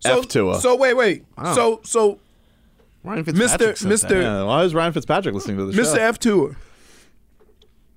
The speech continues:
Speaker 1: Go look at his numbers. Go look at where they compare to other quarterbacks in the league,
Speaker 3: That's
Speaker 1: and
Speaker 3: angry.
Speaker 1: tell me who would you rather have? What other quarterback could you get right now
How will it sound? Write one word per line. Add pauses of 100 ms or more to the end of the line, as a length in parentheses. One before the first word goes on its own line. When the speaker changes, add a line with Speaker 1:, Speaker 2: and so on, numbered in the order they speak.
Speaker 1:
Go
look
at
his
numbers. (100)
Go
look
at
where
they
compare
to
other
quarterbacks
in
the
league, (240)
Speaker 3:
That's
Speaker 1:
and
Speaker 3:
angry.
Speaker 1:
tell
me (680)
who
would
you
rather
have? (1500)
What
other
quarterback
could
you
get
right
now